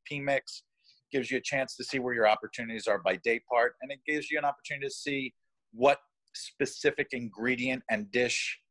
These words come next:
preferences people have. So ultimately, our goal is to say, if you're a chef or a G M or both, and you're working on,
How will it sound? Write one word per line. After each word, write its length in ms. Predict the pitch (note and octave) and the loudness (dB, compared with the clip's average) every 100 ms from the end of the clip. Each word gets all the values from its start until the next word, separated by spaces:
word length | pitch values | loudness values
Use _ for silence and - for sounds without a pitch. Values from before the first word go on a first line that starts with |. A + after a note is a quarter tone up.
| _ - | _ 4
preferences 600 | D#3+ F3+ D#3 - A2+ G2 | 6 6 2 -8 -8 -8
people 260 | - A#2+ A#2+ | -10 -6 2
have. 200 | D#3+ C#3+ | 4 4
So 260 | C#3+ A#2+ - _ _ | 4 2 0 _ _
ultimately, 420 | G3 G3 F#3 E3 | 4 4 2 6
our 120 | D3 C3+ | 4 4
goal 280 | C#3 C3+ | 2 2
is 120 | B2+ - | -2 -10
to 100 | A#2+ | -16
say, 380 | - A#2+ A2+ A2 | -6 -4 -4 -8
if 140 | A#2+ | -2
you're 140 | D#3 B2+ | 0 0
a 20 | |
chef 380 | - C#3 A2+ - _ _ _ _ _ _ - | 2 4 4 2 _ _ _ _ _ _ -2
or 180 | C3 B2 | 4 4
a 60 | A#2+ | 2
G 300 | B2+ C3+ B2+ | -4 0 2
M 240 | A#2+ A2+ | 2 0
or 60 | G#2 | 2
both, 400 | B2+ B2 A2+ - B2+ | 4 4 2 -4 -6
and 160 | A2+ | -4
you're 160 | A#2 A#2 | -2 -2
working 440 | A#2+ A#2 - A2+ | 0 -2 -2 -4
on, 400 | A2 G#2+ G2+ G2+ | -2 -2 -4 -10